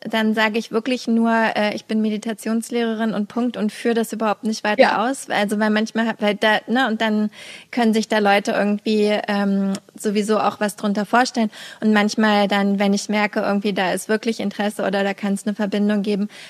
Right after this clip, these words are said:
Speaker 1: dann sage ich halt schon, ich hab ein Online-Business und ich bring Leuten bei, irgendwie jeden Tag zu meditieren, damit die halt so mehr, mehr Ruhe und vor allem auch Selbst-,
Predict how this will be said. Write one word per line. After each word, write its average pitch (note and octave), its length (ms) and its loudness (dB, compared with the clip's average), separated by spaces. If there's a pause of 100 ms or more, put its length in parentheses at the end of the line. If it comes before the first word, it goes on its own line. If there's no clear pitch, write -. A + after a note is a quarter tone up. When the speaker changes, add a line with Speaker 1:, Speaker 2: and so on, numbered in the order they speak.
Speaker 1:
dann G#3 160 0
sage G3 220 2
ich G3+ 120 -4
halt G3+ 160 -2
schon, G#3 240 -2
ich G#3+ 160 -8
hab G#3+ 140 -4
ein F#3+ 80 -4
Online-Business G#3+ 720 0 (300)
und A3 120 -2
ich G3+ 120 -2
bring G#3 240 0
Leuten G#3 360 2
bei, G3 380 2
irgendwie G3+ 300 0
jeden G3+ 280 0
Tag G3+ 300 -4
zu - 100 -4
meditieren, G#3+ 720 2 (280)
damit G3+ 280 0
die A3 140 0
halt G3+ 180 2
so G3+ 360 2
mehr, G3+ 360 4
mehr G3+ 240 2
Ruhe G#3+ 300 2
und G3 140 0
vor - 140 -4
allem G3 200 0
auch G3+ 100 -4
Selbst-, G3 300 -2